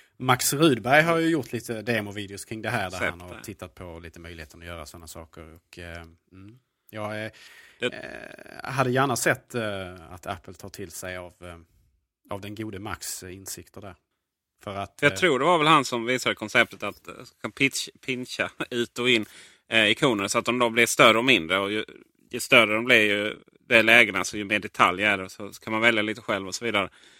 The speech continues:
Speaker 2: Vad som är viktigt på hemskärmen. Eh, det hade varit riktigt trevligt. En annan sak som jag, eh, verkligen saknar är ju det här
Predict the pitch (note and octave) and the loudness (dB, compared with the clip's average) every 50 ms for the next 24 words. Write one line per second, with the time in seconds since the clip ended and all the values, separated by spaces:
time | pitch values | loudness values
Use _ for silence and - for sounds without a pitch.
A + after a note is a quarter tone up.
0 | _ _ _ _ - A2 G#2 G2 - - A2+ A2 G#2+ A#2+ A#2+ - - F#2 - G#2 | _ _ _ _ 0 2 2 2 2 2 2 4 4 4 4 2 -4 -8 -6 -4
1 | G#2+ B2+ C3+ C3 - - G2+ F#2+ F#2+ F#2+ F#2+ _ _ _ _ _ _ _ _ _ | -2 -2 -2 -2 0 0 0 0 0 -6 -10 _ _ _ _ _ _ _ _ _
2 | _ - - _ _ _ _ _ _ _ _ _ _ _ _ _ _ _ _ _ | _ -20 -20 _ _ _ _ _ _ _ _ _ _ _ _ _ _ _ _ _
3 | _ _ _ _ _ _ _ _ _ _ - - A#2 A2 G#2+ G#2 G#2 G2+ G#2 G2+ | _ _ _ _ _ _ _ _ _ _ -8 -4 -2 -2 0 0 -2 -2 -4 -2
4 | G2 A2 A2 A#2 A#2+ A#2 A2+ - A#2+ A2+ - F2+ - - G#2+ F#2+ - - B2 C#3+ | 0 2 4 6 6 6 6 4 0 0 0 -6 -4 -2 -2 -2 0 6 10 10
5 | D3+ C#3 A#2 - - D#3 D3+ - - C#3+ C#3+ B2 A2 A2 G#2+ A2 A2 G2+ B2+ C3+ | 10 10 10 8 10 8 8 8 6 2 4 4 6 6 6 4 6 8 8 8
6 | - - A2 G#2+ - - B2+ B2+ B2 - - G2+ F#2+ A2+ A2+ G#2+ G#2+ G#2+ G2+ G2+ | 8 6 -2 0 4 6 6 6 6 4 0 0 2 4 4 6 6 6 8 6
7 | G2 G2+ | 6 4